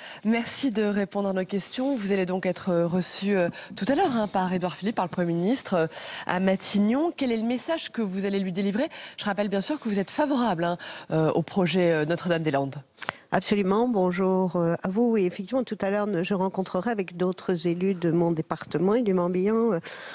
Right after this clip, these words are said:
Speaker 2: le Premier ministre. Et je voudrais d'abord dire que moi je salue le courage et la détermination de ce gouvernement qui a décidé enfin de prendre une décision sur un dossier que d'autres ont laissé,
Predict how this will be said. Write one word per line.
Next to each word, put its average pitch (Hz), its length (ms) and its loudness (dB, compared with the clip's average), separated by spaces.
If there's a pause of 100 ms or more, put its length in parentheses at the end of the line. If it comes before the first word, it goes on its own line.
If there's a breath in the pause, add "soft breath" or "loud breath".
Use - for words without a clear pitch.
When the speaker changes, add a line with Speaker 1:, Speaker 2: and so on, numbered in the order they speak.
(280 loud breath)
Speaker 2:
le 170 80 2
Premier 165 300 2
ministre. 214 600 2
Et 170 60 -2
je 165 60 -8
voudrais 190 260 -2
d'abord 156 300 -2
dire 233 360 0
que 160 100 -2 (440 loud breath)
moi 180 120 4
je 180 120 2
salue 226 480 2
le 175 180 0
courage 185 420 -4
et 165 60 -2
la 160 120 -2
détermination 170 960 -2
de 165 240 -4
ce 151 200 -6
gouvernement 165 640 2 (400 loud breath)
qui 185 120 2
a 170 80 4
décidé 160 680 0 (120)
enfin 247 520 2
de 185 140 0
prendre 170 300 -2
une 156 140 0
décision 233 760 0
sur 170 380 -2
un 156 140 -2
dossier 151 460 -2
que - 120 -4
d'autres 160 580 -2 (540 loud breath)
ont 175 120 6
laissé, 170 720 2